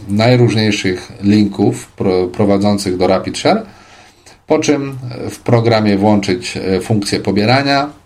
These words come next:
i praktycznie zapomnieć do momentu, w którym nasz program pobierze,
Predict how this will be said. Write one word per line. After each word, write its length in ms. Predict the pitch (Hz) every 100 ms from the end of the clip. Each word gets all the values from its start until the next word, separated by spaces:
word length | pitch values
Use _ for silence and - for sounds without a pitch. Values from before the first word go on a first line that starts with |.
| _ _ _ _ - - _
i 440 | 127 127 127 127 127 123
praktycznie 680 | - - - 98 104 98 98
zapomnieć 760 | - 117 120 120 113 110 104 101
do 260 | 101 101
momentu, 480 | 101 95 98 98 90
w 80 | -
którym 480 | - 87 90 90 98 - 98
nasz 420 | 98 98 95 - -
program 500 | - 95 92 90 87
pobierze, 680 | 87 87 92 92 90 92 90